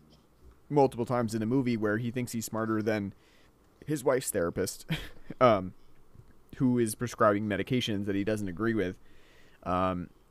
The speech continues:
so we have two very, very smart protagonists, um, studied protagonists. Um,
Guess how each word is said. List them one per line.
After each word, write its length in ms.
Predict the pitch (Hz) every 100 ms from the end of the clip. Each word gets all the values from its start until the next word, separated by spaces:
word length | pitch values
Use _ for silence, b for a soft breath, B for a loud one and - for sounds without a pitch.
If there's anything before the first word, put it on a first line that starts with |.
| _
so 140 | 135 127
we 80 | 135
have 200 | 120 110 -
two 240 | - 190
very, 240 | 139 143 151
very 240 | 131 123
smart 460 | 117 120 110 107 - _ b b b b
protagonists, 800 | 117 120 110 107 104 98 - - -
um, 480 | 104 95 92 92 -
studied 520 | - - 117 117 117 113
protagonists. 880 | 104 101 107 107 107 104 - - - b b b b -
Um, 460 | 90 87 85 78